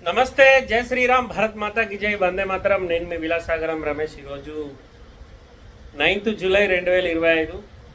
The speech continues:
బుధవారం సాయంత్రం, రాత్రి, రాత్రి పది గంటల పదిహేను నిమిషాలకు వీడియో చేస్తున్నా. ఇప్పుడు వీడియో తీయడానికి కారణం ఏంటంటే, నేను ఈరోజు ఒక మూడు బండ్లు జగిత్యాలకి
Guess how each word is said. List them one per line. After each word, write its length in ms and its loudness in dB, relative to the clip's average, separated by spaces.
బుధవారం 520 0
సాయంత్రం, 500 0
రాత్రి, 260 2
రాత్రి 440 -2
పది 360 -4
గంటల 340 -2
పదిహేను 420 -6
నిమిషాలకు 460 -8
వీడియో 200 -6
చేస్తున్నా. 420 -10
ఇప్పుడు 260 -12
వీడియో 320 4
తీయడానికి 500 2
కారణం 380 2
ఏంటంటే, 580 -8
నేను 200 0
ఈరోజు 300 2
ఒక 140 -2
మూడు 260 -6
బండ్లు 440 -4
జగిత్యాలకి 720 -4